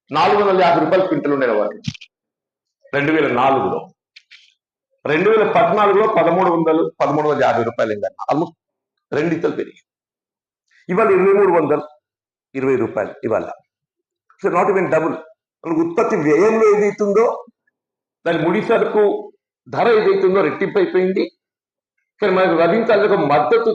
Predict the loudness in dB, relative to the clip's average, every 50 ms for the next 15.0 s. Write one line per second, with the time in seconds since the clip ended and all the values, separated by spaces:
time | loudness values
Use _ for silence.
0 | -2 -2 0 2 2 4 2 2 2 2 2 2 2 2 0 -2 0 -2 -2 0
1 | 2 2 4 2 2 0 -2 -8 -16 _ _ _ _ 0 0 0 0 0 0 2
2 | 2 2 0 0 -2 -2 -2 -2 -2 -2 -2 -2 -4 -4 -4 -10 -14 -14 _ _
3 | -20 -20 -20 -20 -20 _ _ _ _ _ _ _ _ _ _ _ _ _ _ _
4 | _ _ _ _ _ _ _ _ _ _ _ _ _ _ _ _ _ _ _ _
5 | _ _ _ -4 -2 -2 -2 -4 -6 -4 -4 -2 -2 0 0 0 0 2 0 0
6 | 0 0 0 0 0 0 0 0 2 2 2 2 2 0 0 0 -2 -2 -6 -10
7 | _ _ _ _ _ -6 -4 -2 0 0 2 2 2 2 0 0 0 0 0 0
8 | 0 0 0 -2 -2 -4 -2 -2 -2 -2 -4 -6 -8 -10 _ _ _ _ _ _
9 | _ _ _ _ _ _ _ _ _ _ _ _ _ _ _ _ _ _ _ _
10 | _ _ _ _ _ _ _ _ _ _ _ _ -20 -20 -20 -20 -20 -20 _ _
11 | _ _ _ _ _ _ _ -6 -4 -4 -4 -2 -4 -4 -4 -6 -12 -20 -20 _
12 | _ _ _ _ _ _ _ _ _ -4 -4 -4 -2 -2 -2 -2 0 0 0 0
13 | 0 -2 -4 -4 -2 -2 -2 -2 -2 -4 -8 -16 _ _ _ _ _ _ _ -6
14 | -4 -2 -2 -2 -2 -2 -4 -2 -4 -6 -4 -4 -6 -4 -4 -6 -4 -4 -2